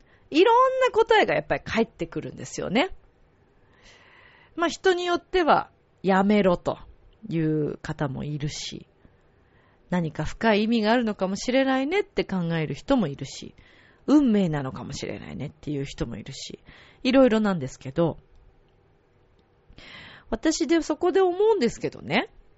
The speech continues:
やっぱり結局は自分が己なんですよ、己。この間もちょっと女子トーク四人ぐらいで、お仕事の後にみんなで女子トークをしたんですよ。恋愛についてね。まあ私の話を最初聞いてもらってたんですけど。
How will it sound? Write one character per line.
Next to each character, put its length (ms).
や 80
っ 100
ぱ 140
り 100
結 220
局 220
は 80
自 220
分 280
が 200
己 480
な 160
ん 60
で 80
す 140
よ、 120
己。 340
こ 120
の 120
間 220
も 200
ち 80
ょ 40
っ 20
と 100
女 180
子 140
ト 160
ー 60
ク 200
四 160
人 200
ぐ 100
ら 120
い 60
で、 220
お 80
仕 140
事 240
の 100
後 160
に 100
み 140
ん 40
な 100
で 100
女 140
子 120
ト 140
ー 60
ク 100
を 60
し 60
た 100
ん 20
で 60
す 80
よ。 40
恋 200
愛 120
に 100
つ 120
い 80
て 140
ね。 240
ま 100
あ 20
私 320
の 80
話 300
を 60
最 140
初 100
聞 160
い 20
て 80
も 120
ら 80
っ 20
て 80
た 100
ん 40
で 60
す 80
け 120
ど。 180